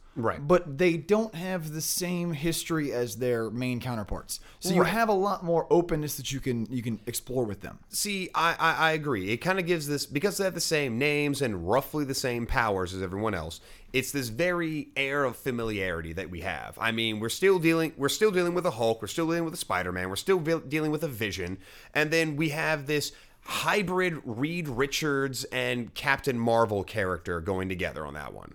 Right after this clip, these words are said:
Speaker 2: Yeah, yeah.
Speaker 1: So
Speaker 2: I
Speaker 1: it, it, it, it works. It makes sense. I thoroughly enjoy it. Oh, and plus we're not dealing with a, uh, Hulk smash Hulk. We're dealing with an actual Hulk might want to take
Speaker 2: Yeah,
Speaker 1: time
Speaker 2: yeah,
Speaker 1: to,
Speaker 2: he
Speaker 1: you know,
Speaker 2: has, he has
Speaker 1: assess
Speaker 2: the mental
Speaker 1: situation.
Speaker 2: intelligence. Yeah.
Speaker 1: Mm-hmm.
Speaker 2: Um,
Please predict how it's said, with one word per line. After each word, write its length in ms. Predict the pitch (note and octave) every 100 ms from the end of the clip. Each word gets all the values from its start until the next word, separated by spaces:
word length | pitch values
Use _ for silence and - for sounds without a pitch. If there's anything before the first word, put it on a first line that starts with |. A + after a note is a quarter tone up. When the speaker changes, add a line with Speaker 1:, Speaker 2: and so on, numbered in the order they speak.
| -
Speaker 2:
Yeah, 360 | D3 C3 G2 - -
yeah. 160 | A2 G2+ -
Speaker 1:
So 300 | A#2 D3 C3+
Speaker 2:
I 40 | - - -
Speaker 1:
it, 120 | F3+ F3+
it, 200 | F3+ E3+
it, 160 | E3 E3
it 140 | C#3+
works. 400 | F#2+ A#3+ - -
It 160 | C3+ B2+
makes 280 | A#2 C#3+ -
sense. 280 | D#3 F#3+ -
I 160 | A2
thoroughly 380 | D#3 B2 A#2+ A#2+
enjoy 280 | A#2+ A2 D3
it. 100 | D#3+
Oh, 160 | G#3+ E3
and 140 | D3
plus 240 | - F3 D3+
we're 60 |
not 200 | D#3 D3
dealing 220 | C#3 D#3
with 180 | D3+ D3+
a, 200 | C#3+ A#2
uh, 160 | G#2+ G2+ - - -
Hulk 300 | D#3+ E3 -
smash 760 | - D3 D#3+ D3 C3+ A2+ - - -
Hulk. 380 | - D3 F#2 -
We're 100 | G#2+
dealing 220 | A2+ B2
with 100 | A#2
an 80 | A#2+
actual 420 | B2 A2+ B2 G#2 - -
Hulk 300 | E3 D#3+ -
might 320 | B2+ D3 -
want 200 | C#3 C#3
to 100 | C#3
take 240 | C#3+ C#3 C3
Speaker 2:
Yeah, 60 |
Speaker 1:
time 340 | C#3+ C#3 C3 A#2+
Speaker 2:
yeah, 240 | G#3+ D3
Speaker 1:
to, 60 | -
Speaker 2:
he 140 | A3
Speaker 1:
you 80 | A#3+
know, 100 | A#3
Speaker 2:
has, 200 | - - -
he 80 |
has 80 | G3+ F#3+
Speaker 1:
assess 160 | C3
Speaker 2:
the 80 | G3
mental 180 | G#3 G3
Speaker 1:
situation. 200 | - D3+
Speaker 2:
intelligence. 800 | D3 D#3 B2+ A2+ G2+ F2+ - -
Yeah. 200 | A2+ G2+ - -
Speaker 1:
Mm-hmm. 400 | G#2+ F#2+ A2+ A2+
Speaker 2:
Um, 440 | B2 A2+ G#2+